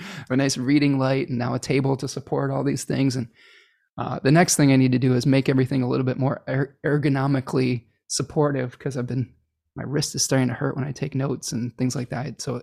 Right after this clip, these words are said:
any ergonomic recommendations in the chat, um, I would appreciate as well. Uh, Fion says, "I have Jupiter in the sixth and have my exact Jupiter return near the end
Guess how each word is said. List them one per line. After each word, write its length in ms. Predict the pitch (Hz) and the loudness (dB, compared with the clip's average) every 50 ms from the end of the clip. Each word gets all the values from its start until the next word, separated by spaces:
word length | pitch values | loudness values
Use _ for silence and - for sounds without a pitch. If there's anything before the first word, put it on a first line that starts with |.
| - _ - | -12 _ -2
any 240 | 156 165 170 151 - | 0 0 2 0 0
ergonomic 680 | - 156 156 156 135 143 131 131 135 139 139 131 127 - | 0 0 2 2 2 2 2 2 2 2 0 0 -2 -4
recommendations 800 | - 127 - - - 120 123 117 120 127 - - 127 120 120 | -8 -8 -6 -6 -6 -4 -4 -4 -4 -4 -4 -4 -4 -4 -4
in 120 | 127 123 117 | -4 -4 -6
the 60 | 120 | -4
chat, 380 | - - - 131 131 127 - - _ _ _ - - - - - | -4 -2 -2 -2 -2 -2 -6 -10 _ _ _ -20 -20 -16 -6 -4
um, 200 | 127 - 131 - | -2 -2 -2 -4
I 120 | - 127 120 | -2 -2 -2
would 200 | 120 123 156 160 | -2 -2 -4 -6
appreciate 680 | 123 - - 151 135 127 - 127 127 135 143 143 - _ _ _ _ _ - | -8 -6 -2 -2 -2 0 0 -2 -2 -2 -4 -6 -10 _ _ _ _ _ -4
as 160 | 123 113 - | -4 -2 -2
well. 260 | 123 120 113 120 113 - _ _ _ _ _ _ _ _ _ _ _ _ _ - - - _ - - - - - - - - - _ _ _ _ - | -2 -2 -2 -4 -8 -12 _ _ _ _ _ _ _ _ _ _ _ _ _ -14 -14 -14 _ -20 -20 -20 -20 -20 -20 -20 -20 -20 _ _ _ _ 0
Uh, 580 | 156 156 160 160 165 170 165 165 175 170 160 160 | 2 4 4 4 6 6 6 6 6 6 4 4
Fion 420 | 147 - - 220 214 175 151 143 | 0 -2 0 2 2 4 4 2
says, 280 | 131 - 151 139 139 - | 2 2 2 2 2 2
"I 80 | - 143 | 2 2
have 220 | 208 214 147 135 | 4 4 2 2
Jupiter 400 | 131 - 220 240 226 - 220 208 | 0 0 0 0 2 4 4 4
in 100 | 190 170 | 6 4
the 60 | 151 143 | 4 4
sixth 560 | - - - - 208 170 - - - - - | 4 4 4 2 2 0 -2 -4 -6 -6 -2
and 160 | - 135 143 | 0 2 2
have 220 | 131 156 151 147 | 4 4 4 4
my 160 | 151 147 139 127 | 4 2 2 2
exact 420 | 131 120 135 151 170 180 - - | 0 0 0 0 0 -2 -4 -2
Jupiter 320 | - 156 147 - 151 143 | -2 -2 0 0 0 2
return 540 | 143 139 135 - - 135 123 127 120 120 - - _ - | 2 2 0 0 -2 -2 0 0 -2 -2 -4 -8 _ -4
near 380 | 127 123 143 160 180 190 190 | -2 0 2 2 2 2 2
the 180 | 180 190 180 - - | 2 0 -2 -2 -2
end 320 | 123 127 123 123 120 120 | -2 0 0 0 -2 -4